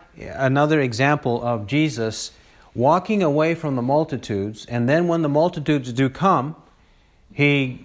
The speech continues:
presents the gospel to them. He presents the truth to them,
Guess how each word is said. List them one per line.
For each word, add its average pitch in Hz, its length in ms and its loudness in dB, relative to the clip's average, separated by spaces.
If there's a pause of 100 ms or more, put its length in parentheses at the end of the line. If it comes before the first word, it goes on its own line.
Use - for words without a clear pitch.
presents 147 580 0 (240)
the 135 140 2
gospel 147 420 2
to 120 160 -4
them. 101 200 -4
He 127 120 -2
presents 135 460 -2
the 135 120 -4
truth 180 380 -2
to 143 100 -2
them, 110 400 -6